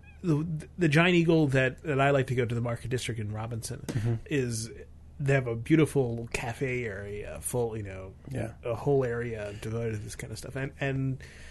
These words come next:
Speaker 1: there's a lot of, you know, a lot of people who will sit there and have a, have a glass. It, it, it's very much got kind of a tavern-like atmosphere.
Speaker 2: Yeah. It just seems like the one in Cranberry doesn't really have that atmosphere at all, right?
Speaker 1: Right.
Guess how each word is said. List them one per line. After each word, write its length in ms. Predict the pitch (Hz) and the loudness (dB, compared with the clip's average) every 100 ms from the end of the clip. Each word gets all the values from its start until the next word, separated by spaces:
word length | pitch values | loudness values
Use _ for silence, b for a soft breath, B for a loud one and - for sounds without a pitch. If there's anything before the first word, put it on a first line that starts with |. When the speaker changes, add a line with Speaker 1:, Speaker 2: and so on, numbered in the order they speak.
| b b | b b
Speaker 1:
there's 140 | 247 | -2
a 40 | 311 | -2
lot 200 | 277 196 | -2 0
of, 340 | 139 120 - - - - - - - - - - - | 0 -2 -6 -14 -20 -20 -20 -20 -20 -18 -18 -12 0
you 100 | 202 | 4
know, 80 | |
a 20 | 202 | 6
lot 100 | 185 | 6
of 20 | |
people 180 | 196 180 | 6 6
who 100 | 139 | 6
will 140 | 131 | 6
sit 200 | 127 - - | 4 -2 0
there 120 | 120 | 0
and 100 | 113 | 0
have 160 | 120 | -2
a, 160 | 113 127 | -4 -6
have 180 | 110 107 | -6 -6
a 60 | |
glass. 320 | 104 165 160 135 | -6 -4 -2 0
It, 100 | 147 | 0
it, 200 | 139 - | -2 -2
it's 160 | 143 - | -4 0
very 240 | 131 160 | 2 4
much 320 | 156 147 - - | 6 4 2 2
got 240 | 143 - | 0 0
kind 160 | 131 131 | -2 0
of 80 | |
a 140 | 127 120 131 - - - | 0 0 -6 -12 -18 -4
tavern-like 640 | 127 117 120 123 131 123 131 | 0 0 0 0 0 0 -2
atmosphere. 560 | 175 196 120 117 - B B B B B - b b | -4 -2 2 2 -2 B B B B B -18 b b
Speaker 2:
Yeah. 60 | 165 | 6
It 60 | - | 6
just 160 | 175 | 6
seems 340 | - 165 143 135 | 10 12 12 12
like 420 | 123 120 - - b b - - - | 10 10 6 -6 b b -12 -12 -10
the 180 | - 180 | 4 10
one 120 | 180 196 | 12 12
in 60 | |
Cranberry 580 | 180 180 156 135 131 - - - - - 156 | 12 12 12 12 10 4 -6 -20 -20 -2 10
doesn't 300 | 151 156 156 | 12 12 12
really 220 | 151 143 | 12 12
have 160 | 127 127 | 10 10
that 120 | 123 | 10
atmosphere 420 | 127 131 139 110 | 8 6 4 6
at 80 | 107 | 8
all, 300 | 117 113 - | 10 8 4
right? 360 | 135 110 - - B B B | 4 6 6 2 B B B
Speaker 1:
Right. 80 | - | -6